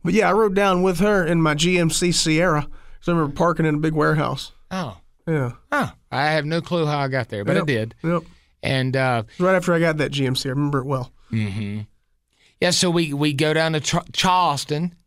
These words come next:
Speaker 2: and then we're setting sail for the Bahamas.
Speaker 1: Yep. Setting sail for first Freeport, and then Nassau, and then back to Charleston over the course of five days.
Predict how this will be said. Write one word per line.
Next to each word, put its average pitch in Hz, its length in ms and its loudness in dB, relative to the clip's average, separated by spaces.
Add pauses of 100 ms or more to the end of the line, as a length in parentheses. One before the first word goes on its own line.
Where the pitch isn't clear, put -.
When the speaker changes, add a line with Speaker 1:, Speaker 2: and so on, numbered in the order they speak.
Speaker 2:
and 143 200 0
then 139 180 0
we're 131 460 0
setting 190 440 0
sail 170 320 0
for 143 280 -2
the 135 100 -4
Bahamas. 175 580 -2
Speaker 1:
Yep. 202 280 2 (640)
Setting 165 300 0
sail 175 320 2
for 151 240 -2
first 202 360 0
Freeport, 220 580 0
and 175 200 2
then 180 160 2
Nassau, 185 560 2
and 170 160 0
then 175 140 2
back 170 180 0
to 156 80 -6
Charleston 156 500 0
over 147 140 0
the 143 80 -4
course 143 240 -2
of 135 80 -10
five 131 240 -4
days. 104 300 -14